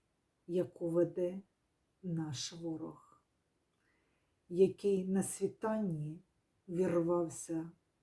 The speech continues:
до нас, якого ми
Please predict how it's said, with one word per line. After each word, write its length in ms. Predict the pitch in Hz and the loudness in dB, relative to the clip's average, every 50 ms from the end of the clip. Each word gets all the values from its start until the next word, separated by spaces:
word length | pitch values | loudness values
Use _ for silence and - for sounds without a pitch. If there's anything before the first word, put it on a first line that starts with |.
| _ _ _ _ - | _ _ _ _ -14
до 240 | 185 165 190 185 175 | -10 -8 -6 -4 -4
нас, 540 | 170 160 151 147 131 123 - - - - _ _ _ _ _ _ _ _ _ _ - | -4 -6 -6 -8 -10 -12 -16 -18 -20 -20 _ _ _ _ _ _ _ _ _ _ 0
якого 540 | 196 202 196 202 - 226 220 202 202 208 202 202 | 2 2 2 8 12 12 12 12 10 6 4 4
ми 260 | 196 202 196 190 | 2 2 0 0